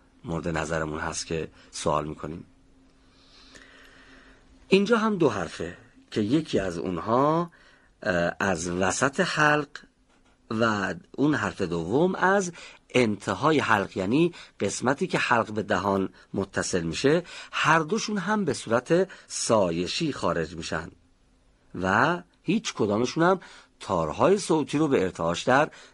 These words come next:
نمیارن. اما حرف اول که از وسط حلقه نازک تلفظ می‌شه و حرف دوم درشت. خب، حرف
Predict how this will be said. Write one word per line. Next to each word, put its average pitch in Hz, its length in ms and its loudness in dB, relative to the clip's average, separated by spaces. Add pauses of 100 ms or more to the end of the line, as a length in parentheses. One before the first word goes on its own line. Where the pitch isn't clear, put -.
(100)
نمیارن. 90 880 0 (640)
اما 92 360 2 (260)
حرف - 300 0
اول 101 440 2
که 90 180 -4
از 90 280 -6
وسط 90 340 -4
حلقه 87 600 -2 (340)
نازک 101 580 2
تلفظ 156 480 2
می‌شه 190 380 0 (520)
و 101 160 -2
حرف 135 260 2
دوم 151 640 2 (160)
درشت. 82 460 -6 (200)
خب، 120 280 4
حرف 196 280 0